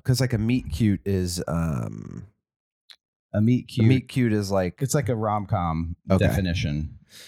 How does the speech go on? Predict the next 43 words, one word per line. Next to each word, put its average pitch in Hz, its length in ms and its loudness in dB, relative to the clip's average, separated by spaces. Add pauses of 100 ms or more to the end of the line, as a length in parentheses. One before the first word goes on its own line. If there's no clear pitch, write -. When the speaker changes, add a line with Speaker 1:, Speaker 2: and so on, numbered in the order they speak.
(100)
Speaker 2:
And, 98 260 2
uh, 95 220 -2
this 113 720 -4
is 98 180 0
a 101 60 -2
met 117 360 0
cute 92 380 -4
because, 95 580 -2 (120)
well, 123 420 0
we 123 80 -4
got 123 180 -2
a 120 40 -6
lot 120 160 -2
of 151 80 -6
relationships 110 680 -4
going 85 300 -2
on. 98 320 0 (480)
And 101 200 2 (140)
also, 104 760 0
you 117 100 0
know 113 60 -2
what 101 100 -4
else 120 140 -2
is - 40 -8
going 151 180 -2
on? 170 180 -2
Speaker 1:
What? - 240 0 (840)
Speaker 2:
The 127 80 2
Met 143 160 0
Gala. 67 300 -6 (600)
Speaker 1:
The 90 60 2
Met 87 200 2
Gala. 85 420 -2
Speaker 2:
The 123 100 2
Met 139 240 0
Ball. 95 500 -4 (380)
The 101 100 2
Met 87 220 0
Ball. - 420 -4 (140)
Speaker 1:
Oh, 110 300 2 (220)
what's 117 200 0
the 131 60 0
difference? - 360 -4